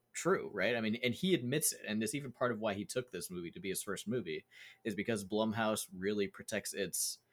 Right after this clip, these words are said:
directors and its crew, because they put, like, the franchise and the name, and they put Blumhouse first. So, like, when things go wrong, they take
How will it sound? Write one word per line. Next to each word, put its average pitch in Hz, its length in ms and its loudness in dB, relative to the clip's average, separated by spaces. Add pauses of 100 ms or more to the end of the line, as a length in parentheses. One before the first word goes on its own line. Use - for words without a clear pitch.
(300)
directors 107 640 2
and 98 160 2
its 90 140 -2
crew, 90 340 -2
because 92 420 0
they 98 160 4
put, 104 400 -2
like, 92 200 0
the 104 80 -8
franchise 95 640 0
and 90 140 -4
the 85 60 -4
name, 90 340 0
and 90 100 -2
they 95 40 2
put 95 200 -2
Blumhouse 101 440 4
first. - 360 -4
So, 104 120 -2
like, 87 180 -4
when 90 120 -4
things 107 240 0
go 90 180 -2
wrong, 95 460 4
they 92 180 2
take 90 320 0